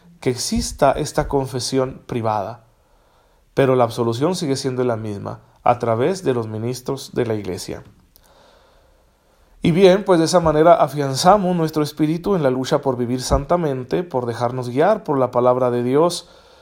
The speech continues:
para que así nuestro servicio al Señor sea auténtico y sea eficaz. Sí, hay que vivir santamente para poder ser santos testigos del Señor.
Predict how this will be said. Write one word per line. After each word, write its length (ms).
para 240
que 100
así 460
nuestro 400
servicio 480
al 100
Señor 320
sea 460
auténtico 760
y 40
sea 380
eficaz. 760
Sí, 440
hay 160
que 360
vivir 380
santamente 800
para 260
poder 340
ser 200
santos 460
testigos 460
del 100
Señor. 400